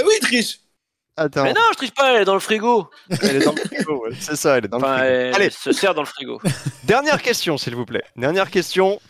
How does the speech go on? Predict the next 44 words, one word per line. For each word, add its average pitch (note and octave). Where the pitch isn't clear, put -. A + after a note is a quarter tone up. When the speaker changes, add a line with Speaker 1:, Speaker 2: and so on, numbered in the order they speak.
Speaker 2:
Alors, B2
je B2
vous D3
rappelle D#3
que, A#2
qu'on A2+
procède B2+
toujours B2+
de B2+
la A#2
même A#2+
façon. D#3+
Les B2+
points E3
ne D3+
sont C3
pas D3+
doublés, D3
mais A#2+
en A#2+
cas D#3+
d'égalité, C#3
la B2
dernière E3
question E3+
prévaut. C#3+
À C#3+
l'issue B3
des G#3
neuf B3
premiers A3+
jours B3+
de A3
course, -
deux C3
Français G3+
sont F3+
dans G3
le D3
top -
six -
du C3+
classement D3+
général, A2+